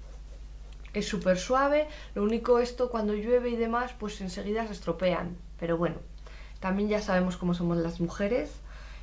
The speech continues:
y que, mm, cuando llega otra cosa de moda se nos antoja eso, así que bueno, no me importa si me duran dos años y, y luego las tengo que desechar, porque además yo machaco mucho cal-, el calzado, con lo que bueno, no voy a sufrir.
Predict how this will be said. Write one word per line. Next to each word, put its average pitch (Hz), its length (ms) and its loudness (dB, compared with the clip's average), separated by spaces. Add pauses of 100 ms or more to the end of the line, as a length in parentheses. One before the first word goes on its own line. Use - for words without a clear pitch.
(120)
y 190 160 0
que, 170 500 6
mm, 151 1400 -4
cuando 185 240 4
llega 208 180 4
otra 208 220 2
cosa 185 260 2
de 175 100 6
moda 185 440 6
se - 120 -4
nos 165 160 2
antoja 180 440 2
eso, 262 280 0
así 190 240 -4
que 170 120 -2
bueno, 156 240 2
no 170 120 4
me 180 100 6
importa 180 360 4
si 185 140 0
me 170 120 4
duran 170 280 6
dos 170 180 2
años 240 420 4 (480)
y, 165 1040 6
y 175 140 6
luego 170 200 6
las 175 160 4
tengo 170 220 0
que 165 100 4
desechar, 170 520 4 (360)
porque 175 180 -2
además 170 300 6
yo 180 100 8
machaco 175 360 4
mucho 175 300 4
cal-, 175 180 4
el 175 180 6
calzado, 202 500 2
con 185 120 2
lo 170 100 6
que 175 100 -4
bueno, - 260 -2
no 185 220 6
voy 190 140 4
a 185 80 2
sufrir. 175 460 -6